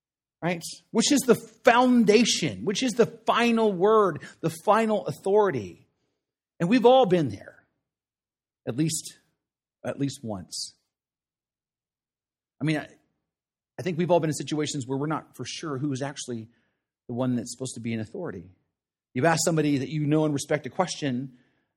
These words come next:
right? And they give you a, a, an answer. And then you ask somebody else who, who you respect equally, and they give you a different answer. And you're like, "Well, who's right? Who's wrong?" All right, you go to work, and your boss says, "Hey, you gotta do this this way."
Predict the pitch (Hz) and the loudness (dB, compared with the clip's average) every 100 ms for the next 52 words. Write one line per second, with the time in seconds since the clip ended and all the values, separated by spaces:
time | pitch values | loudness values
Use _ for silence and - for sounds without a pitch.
0 | - 143 - 135 131 127 131 - - 127 | -8 -6 -2 -2 -2 -2 -2 -4 -6 -4
1 | 135 131 165 110 101 131 _ _ _ _ | -2 0 0 -2 -6 -10 _ _ _ _
2 | _ _ - 120 120 120 - 113 113 123 | _ _ -8 -4 -4 -4 -6 -4 -2 -4
3 | 113 - 123 101 - - 120 110 110 110 | -4 -10 -10 -12 -14 -14 -12 -10 -10 -10
4 | - 113 131 127 117 110 104 104 110 127 | -8 -6 -8 -8 -6 -6 -6 -8 -8 -10
5 | 160 104 95 90 - - - - 113 117 | -10 -12 -14 -14 -16 -18 -20 -18 -16 -12
6 | 202 190 _ _ _ _ _ - 131 196 | -12 -14 _ _ _ _ _ -18 -12 -12
7 | - - _ _ _ _ _ _ _ _ | -12 -18 _ _ _ _ _ _ _ _
8 | - 156 170 190 175 233 202 190 175 226 | 0 2 4 4 6 4 4 2 4 6
9 | 254 - 196 165 175 202 226 165 - - | 4 4 4 6 4 4 4 4 -4 0
10 | 165 165 175 170 180 185 165 175 226 156 | 4 4 4 4 4 2 2 4 4 4
11 | 170 | -2